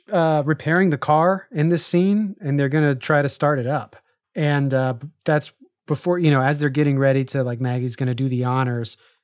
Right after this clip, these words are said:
Chris is like, "Yeah, you know, they didn't need men. They had each other. They had a significant other." And he says something like, "You know, I've been thinking about this all along.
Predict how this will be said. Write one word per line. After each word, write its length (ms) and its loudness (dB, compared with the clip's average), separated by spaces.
Chris 220 0
is 100 -6
like, 220 -4
"Yeah, 280 0
you 180 -4
know, 200 -4
they 140 -4
didn't 220 0
need 240 2
men. 320 -8
They 60 -10
had 140 -2
each 160 -6
other. 380 -2
They 80 -6
had 300 -4
a 120 -6
significant 720 -2
other." 500 -8
And 220 0
he 60 2
says 180 -2
something 240 -2
like, 240 -2
"You 60 2
know, 100 4
I've 60 2
been 100 2
thinking 320 2
about 300 2
this 200 -4
all 200 2
along. 480 0